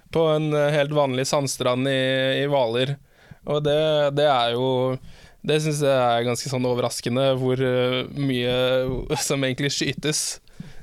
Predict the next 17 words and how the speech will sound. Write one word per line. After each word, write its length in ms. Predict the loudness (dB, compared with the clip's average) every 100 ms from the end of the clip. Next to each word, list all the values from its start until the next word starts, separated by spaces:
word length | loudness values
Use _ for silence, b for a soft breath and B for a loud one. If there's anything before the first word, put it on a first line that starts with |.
| -6
<laughs> 80 | -4 2 2 2 -2 -4 -6 B -10 -2
Det 340 | 0 2 2 2
var 80 |
helt, 240 | 2 -2 -2
eh, 360 | 0 2 2 0
ja, 80 | -2 -6
at 220 | -10 -8 -4
det 120 | -4
er 120 | -4
så 120 | -4 -4
mye 380 | -2 -4 -4 -6 -8
haglepatroner 720 | -6 -4 -2 -4 -4 -2 -2
som 160 | -2 -2
driver 240 | -2 -2
rundt, 160 | -2 -4
for 140 | -6
eksempel. 320 | -6 -4 -4